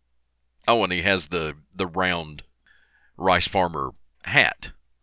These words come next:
Well, I thought to myself, "How is this racially insensitive?" Is it racially insensitive when National Geographic takes an actual photograph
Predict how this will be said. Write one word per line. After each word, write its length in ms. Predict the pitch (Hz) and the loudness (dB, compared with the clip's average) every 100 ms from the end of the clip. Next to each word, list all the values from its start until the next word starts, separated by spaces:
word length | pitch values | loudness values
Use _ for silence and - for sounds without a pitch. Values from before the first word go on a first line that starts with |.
| _ _ _ _ _ _ _ _ _ _ - - - | _ _ _ _ _ _ _ _ _ _ -20 -20 -12
Well, 220 | - 127 240 | 0 2 2
I 100 | 101 | 2
thought 280 | - 107 90 | 2 -2 -2
to 80 | |
myself, 640 | 92 78 - 92 53 - - _ _ - | -2 0 0 -2 -6 -16 -20 _ _ -12
"How 280 | - 131 170 | 0 0 2
is 120 | 98 | -2
this 260 | 98 98 - | -2 -4 0
racially 560 | 95 104 87 78 78 | 0 0 -2 -4 -8
insensitive?" 840 | 82 76 - 120 92 - 62 - - _ _ _ _ _ _ _ - - - | -10 -4 -2 -2 -4 -8 -10 -16 -20 _ _ _ _ _ _ _ -20 -20 -10
Is 180 | - 104 | 0 2
it 120 | 101 | 2
racially 500 | 87 131 135 123 104 | 2 0 2 0 -2
insensitive 720 | 87 90 - 110 101 101 104 90 | -2 0 0 0 -2 -2 -2 -4
when 240 | 85 80 | -8 -4
National 400 | 90 95 - 87 | -4 -4 -4 -6
Geographic 680 | 85 85 80 87 90 95 - | -2 -2 -2 -4 -2 -6 -4
takes 280 | 92 78 - | -4 -2 -4
an 120 | 80 | -4
actual 440 | - 90 - 80 76 | -6 -6 -6 -10 -10
photograph 720 | - 90 87 90 101 101 - | -6 -6 -4 -4 -6 -10 -20